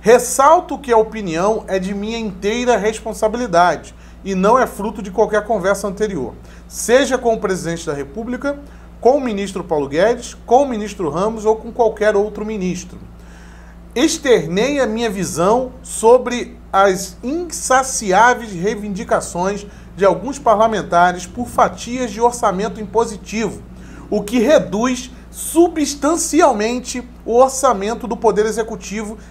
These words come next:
e de seus respectivos ministérios. Isso, a meu ver, prejudica a atuação do Poder Executivo e contraria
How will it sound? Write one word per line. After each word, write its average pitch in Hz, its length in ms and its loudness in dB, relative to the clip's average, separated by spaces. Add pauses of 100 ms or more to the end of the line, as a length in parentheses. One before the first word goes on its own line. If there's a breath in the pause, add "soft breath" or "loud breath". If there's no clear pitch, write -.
(100)
e 208 60 -8
de 202 200 -8
seus 240 340 2
respectivos 254 1000 -6
ministérios. 208 840 -2 (420 loud breath)
Isso, 302 340 4
a 269 60 6
meu 247 160 4
ver, 190 380 0 (380 loud breath)
prejudica 269 880 2
a 202 160 4
atuação 226 600 2
do 220 100 -4
Poder 196 300 0
Executivo 185 760 -8
e 233 120 -10
contraria 240 1080 0